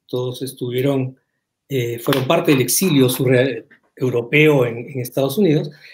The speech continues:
Em, Levi-Strauss dice algo así como:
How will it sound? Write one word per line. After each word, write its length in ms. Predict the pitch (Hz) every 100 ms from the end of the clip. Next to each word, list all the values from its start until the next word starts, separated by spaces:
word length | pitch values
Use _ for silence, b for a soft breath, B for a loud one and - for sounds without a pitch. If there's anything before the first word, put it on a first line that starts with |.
| B B B _
Em, 720 | - 160 156 151 151 147 147 - _ _ -
Levi-Strauss 1000 | 151 180 170 - 196 196 196 - - _ _
dice 880 | 131 175 175 - 175 165 165 165 _ _ _ _ _ _
algo 320 | - 160 160
así 320 | 160 - 180
como: 600 | - 170 165 156 160 -